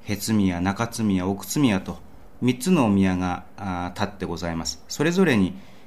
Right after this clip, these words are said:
お一柱ずつの女神様をお祭りしております。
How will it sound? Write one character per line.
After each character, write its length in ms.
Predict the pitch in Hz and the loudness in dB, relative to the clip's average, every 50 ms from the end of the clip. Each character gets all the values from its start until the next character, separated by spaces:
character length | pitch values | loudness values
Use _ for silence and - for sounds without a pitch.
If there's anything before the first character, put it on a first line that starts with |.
| - - - | -18 -10 -6
お 100 | - 110 | -6 -4
一 160 | 95 - 120 | -4 -2 -2
柱 340 | 95 117 110 - 123 113 117 | 0 0 0 0 0 0 0
ず 140 | 113 135 143 | 0 -2 -2
つ 120 | - 190 175 | 0 2 4
の 340 | 131 104 90 - - - - | 4 4 2 0 -4 -8 -4
女 160 | 101 107 107 | -2 0 2
神 200 | 101 98 92 87 | 4 4 2 2
様 300 | - - 87 87 87 92 | -2 -4 -4 -2 0 0
を 240 | 104 120 127 120 - - | 0 0 0 0 -2 -2
お 40 | - | -2
祭 380 | 101 98 92 95 - 98 87 | 0 0 0 -2 -4 -4 -4
り 60 | 87 87 | -6 -6
し 100 | - - | -6 -6
て 120 | - 90 | -6 -6
お 80 | 87 87 | -4 -4
り 80 | 85 | -4
ま 140 | 85 82 78 | -4 -4 -4
す。 200 | - - - | -6 -8 -10